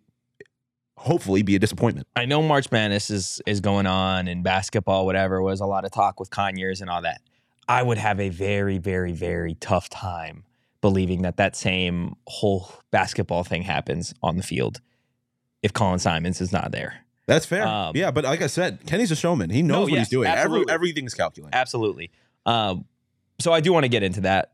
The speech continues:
Speaker 2: about Colin Simons, about the potential of the nation's top edge rusher in the twenty twenty-four class, the number one player in Texas, potentially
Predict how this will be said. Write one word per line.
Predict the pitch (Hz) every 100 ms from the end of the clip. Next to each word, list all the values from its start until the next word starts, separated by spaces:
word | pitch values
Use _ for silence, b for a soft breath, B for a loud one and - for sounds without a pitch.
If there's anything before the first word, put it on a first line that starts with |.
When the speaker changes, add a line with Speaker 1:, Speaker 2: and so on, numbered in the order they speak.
| _
Speaker 2:
about | 120 127 131
Colin | 131 113 98
Simons, | 101 92 92 92
about | 107 104 110 104
the | 113
potential | 104 - 117 113 110 110 -
of | 104 104 95 101 117
the | 104 98 95
nation's | 104 110 - 101 190 - - _ _ -
top | 139 123 -
edge | 110 104
rusher | 107 -
in | 107
the | 95
twenty | - 107 101
twenty-four | - 98 95 92
class, | 95 95 95
the | 95
number | 101 104
one | 98
player | 110 98 95
in | 92
Texas, | 87 98 - 92 B B -
potentially | 117 123 120 117 110 101